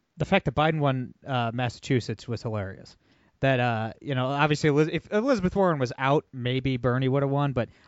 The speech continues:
that was not a state Biden was supposed to win. And then the other one was Minnesota. You just mentioned Minnesota. I mean, that, that's like Bernie Sanders Central. I mean, that, that's a, <laughs> that's, that's a state Bernie Sanders absolutely should have won.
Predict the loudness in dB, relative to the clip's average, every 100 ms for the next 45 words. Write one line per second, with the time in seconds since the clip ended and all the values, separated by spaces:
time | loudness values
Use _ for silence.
0 | -4 0 2 0 0 2 0 -2 -4 -2
1 | -4 -2 -6 -4 -6 -4 -4 -2 -2 0
2 | 2 4 2 2 2 2 0 -2 0 0
3 | 0 -4 -6 -6 -6 -6 -6 -4 -4 -4
4 | -4 -6 _ -20 _ -14 -4 4 4 4
5 | -2 2 4 2 _ _ _ -4 0 2
6 | 0 0 0 0 -2 -4 -4 -8 -18 _
7 | _ _ _ _ -4 2 4 4 2 2
8 | 2 2 0 -4 -2 -4 0 -2 -2 0
9 | 0 2 0 0 -2 -2 -2 -2 -6 -6
10 | -6 -4 -4 -2 0 -2